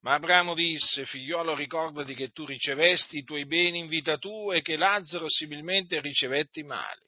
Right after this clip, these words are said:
Ma ora qui egli è consolato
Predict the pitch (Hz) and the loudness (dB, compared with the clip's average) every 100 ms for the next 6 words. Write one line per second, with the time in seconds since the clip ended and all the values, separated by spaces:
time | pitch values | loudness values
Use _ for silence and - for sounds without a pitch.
0 | _ _ _ _ _ _ _ - 113 143 | _ _ _ _ _ _ _ -2 6 6
1 | 151 120 78 - 50 _ - 160 202 196 | 6 2 -4 -14 -18 _ -8 -4 -2 -4
2 | - _ - 185 247 233 202 196 196 196 | -10 _ 4 6 4 -2 -10 -6 -6 -6
3 | - _ _ _ - 135 151 151 151 _ | -10 _ _ _ 6 8 8 4 -6 _
4 | _ 127 156 160 143 - 160 147 147 147 | _ -6 -4 -4 0 2 2 0 0 2
5 | 80 57 _ - 50 | 0 -6 _ -20 -20